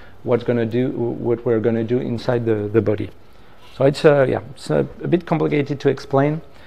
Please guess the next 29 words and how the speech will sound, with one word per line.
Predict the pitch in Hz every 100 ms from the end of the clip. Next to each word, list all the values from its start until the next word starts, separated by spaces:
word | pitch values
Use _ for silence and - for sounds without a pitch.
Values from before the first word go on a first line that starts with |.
| - - -
but | 110 127
for | - 127 123
those | 107 135 139 131 -
who | 123 123
are, | 117 117 113
um, | 107 104 104 107 -
implementing | 113 110 123 120 127 127 123 127 - -
their | 117 107 110 120
own | 123 120
code | - 117
transformation, | - 113 - 113 120 - 139 139 - - -
it's | - -
gonna | 117 110
simplify | - 120 107 120 113
their, | 104 104 -
their | 101 101
lives. | 104 - 101 - - - - -
But | 117
it's, | 117 113 -
uh, | 107
yeah, | 120 110 -
far | - 143
from | 143 123
trivial. | - 101 92 - - - - - - - - - - - - - -
Uh, | 139 143
what | 135 147
else? | 131 113 - - -
Yeah, | 131 131
sometimes, | 123 143 139 156 147 147 147 143 143 -